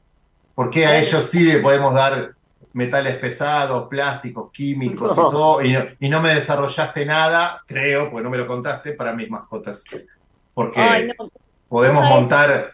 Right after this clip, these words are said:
Speaker 1: podemos montar ese producto en Richmond Vet, que es la división veterinaria del laboratorio Richmond, que, que es cliente nuestro.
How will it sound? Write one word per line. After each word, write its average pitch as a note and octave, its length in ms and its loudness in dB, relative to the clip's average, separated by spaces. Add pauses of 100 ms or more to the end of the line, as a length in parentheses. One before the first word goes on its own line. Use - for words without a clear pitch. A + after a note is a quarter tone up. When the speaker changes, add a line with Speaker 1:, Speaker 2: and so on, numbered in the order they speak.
Speaker 1:
podemos C#3+ 360 2
montar C#3+ 340 2
ese D3+ 220 -2
producto D#3 880 -4
en C3+ 220 -6
Richmond D3 680 -4
Vet, C#3 280 0 (120)
que A#2+ 80 -12
es A#2 60 -8
la A#2+ 100 -6
división A#2+ 640 -6
veterinaria A#2 720 -6
del G2+ 160 -14
laboratorio G#2 560 -6
Richmond, B2 560 -8 (240)
que, F#2+ 580 -6
que G2 120 -6
es G2 100 -8
cliente G2 380 -2
nuestro. - 380 -6